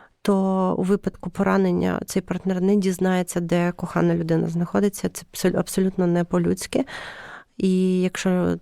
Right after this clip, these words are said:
ця людина загине, у них, наприклад, я знаю історію, коли це дві жінки, і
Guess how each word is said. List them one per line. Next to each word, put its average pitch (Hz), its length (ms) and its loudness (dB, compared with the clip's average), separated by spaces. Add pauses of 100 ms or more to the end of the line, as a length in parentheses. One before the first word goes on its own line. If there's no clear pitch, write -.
ця - 160 -2
людина 180 340 2
загине, 202 480 2 (360)
у 175 60 2
них, 175 340 2
наприклад, 180 640 0
я 175 100 2
знаю 175 220 2
історію, 185 320 0
коли 185 180 -2
це 170 140 -6
дві 175 260 0
жінки, 190 540 2
і 180 220 2